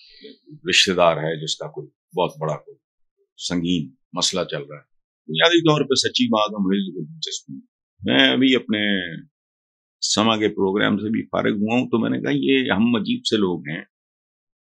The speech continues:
ये जवाब था मेरा, थोड़ा censor भी हुआ है, लेकिन जवाब था मेरा कि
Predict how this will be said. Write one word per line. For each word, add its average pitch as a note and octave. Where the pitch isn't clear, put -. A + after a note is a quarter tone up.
ये A#2+
जवाब B2+
था E2
मेरा, D2+
थोड़ा A2+
censor A#2
भी B2
हुआ D#2
है, -
लेकिन G#2
जवाब G#2+
था G2+
मेरा F#2+
कि G#2+